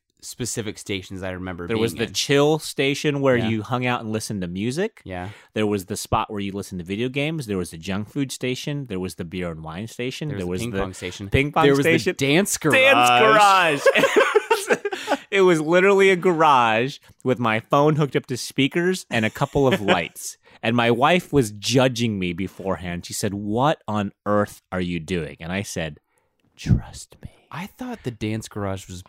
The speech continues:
Speaker 1: birthed in the moment. I didn't realize you planned for the dance garage
Speaker 2: I
Speaker 1: to be a
Speaker 2: knew,
Speaker 1: thing.
Speaker 2: I knew that I was going to, I wanted to have something set up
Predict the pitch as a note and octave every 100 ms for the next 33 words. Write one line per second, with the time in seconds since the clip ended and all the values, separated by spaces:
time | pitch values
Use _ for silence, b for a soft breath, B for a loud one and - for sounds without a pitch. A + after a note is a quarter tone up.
0 | - G2+ G2 - F#2 E2+ E2+ F#2 G#2 D#2+
1 | A#1+ - B2 E3+ B2 A2 - F2 - -
2 | F#2+ G#2 G2+ F2 F#2 F2+ E2+ F2+ F2+ -
3 | F#2 E3 F3+ F#3 F#3 G3+ G#3+ F#3 F3 F3
4 | F3 G3 F#3+ F3+ E3+ D#3+ C3+ C#3+ D3 -
5 | - B2+ A#2+ C#3 D3 C#3+ B2+ A2+ G#2+ -
6 | D3 D3+ D#3+ D3 - C3+ A2+ A2